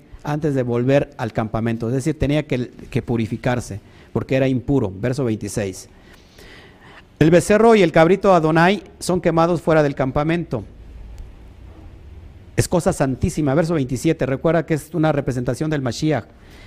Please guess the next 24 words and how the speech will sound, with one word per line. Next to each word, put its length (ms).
Él 180
fue 240
derramada 440
su 120
sangre 320
dentro 360
del, 520
de 480
Jerusalén, 640
que 80
implica 420
que 100
es 80
el 140
templo, 460
y 380
su 260
cuerpo 380
fue 160
llevado 580
al 160
Gólgota. 560
¿Todos 200
aquí? 340